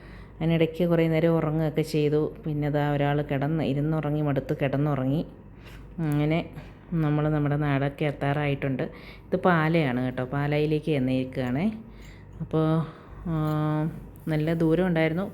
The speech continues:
പാലായിലേക്ക് എത്താനായിട്ട് അവിടം വരെ. എന്നാലും ഞങ്ങൾ പാലായിലൊക്കെ എത്തിയപ്പോഴത്തേനും നല്ല മഴയുണ്ടായിരുന്നു ഇടയ്ക്ക്. പിന്നെ ഞാൻ ആ ടൈമിൽ വീഡിയോ എടുത്തില്ല കേട്ടോ. കാരണം ഇത് കണ്ടോ,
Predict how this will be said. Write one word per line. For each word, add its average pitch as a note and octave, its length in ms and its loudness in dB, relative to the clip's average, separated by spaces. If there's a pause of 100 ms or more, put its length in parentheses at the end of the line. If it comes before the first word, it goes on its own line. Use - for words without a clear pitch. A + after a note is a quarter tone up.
പാലായിലേക്ക് D3+ 680 -2
എത്താനായിട്ട് D3 520 -4
അവിടം D3+ 220 -2
വരെ. D3+ 160 0 (540)
എന്നാലും D#3 380 0
ഞങ്ങൾ D3+ 340 0 (200)
പാലായിലൊക്കെ D3+ 560 0
എത്തിയപ്പോഴത്തേനും C#3+ 680 -2 (420)
നല്ല D#3+ 360 4
മഴയുണ്ടായിരുന്നു D3 960 0 (380)
ഇടയ്ക്ക്. C3+ 360 -2 (420)
പിന്നെ D#3 200 0
ഞാൻ D#3 360 2 (320)
ആ D#3 60 -2
ടൈമിൽ D#3 420 0
വീഡിയോ D3 360 2
എടുത്തില്ല C3+ 360 -2
കേട്ടോ. B2+ 220 -4
കാരണം - 640 -6
ഇത് D3 140 2
കണ്ടോ, B2+ 260 0